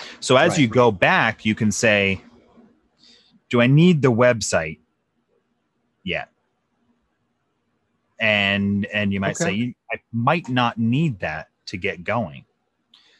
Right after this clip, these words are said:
Speaker 2: Right.
Speaker 1: Well, that's, that's a huge chunk of costs you just removed, right? Um, well, I was gonna join, like, these eight groups and the dues <laughs> were, like, three thousand dollars a year.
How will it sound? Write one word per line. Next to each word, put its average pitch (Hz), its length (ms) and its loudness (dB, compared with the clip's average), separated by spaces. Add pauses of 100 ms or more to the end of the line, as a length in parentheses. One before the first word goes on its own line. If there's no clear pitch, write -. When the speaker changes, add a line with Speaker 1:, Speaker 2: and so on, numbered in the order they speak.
(120)
Speaker 2:
Right. 107 160 -4
Speaker 1:
Well, 117 180 2
that's, - 540 -8
that's - 200 -12
a - 40 -14
huge 190 480 -4
chunk - 240 -2
of 147 60 -14
costs 185 340 -2
you 101 80 -6
just 90 220 -6
removed, 73 520 -16 (540)
right? 117 380 0 (260)
Um, 113 580 2 (300)
well, 123 220 2
I 127 80 0
was 123 140 -2
gonna 180 180 -2
join, 131 320 -2
like, 110 180 -2
these 101 220 -8 (100)
eight 120 240 -4
groups 107 500 -6
and 101 120 -4
the 123 60 -2
dues 120 500 -4
<laughs> - 0 -
were, 123 100 -6 (140)
like, 113 220 -4
three 127 200 -2
thousand 120 320 0
dollars 101 360 -2
a 92 60 -8
year. 90 420 -8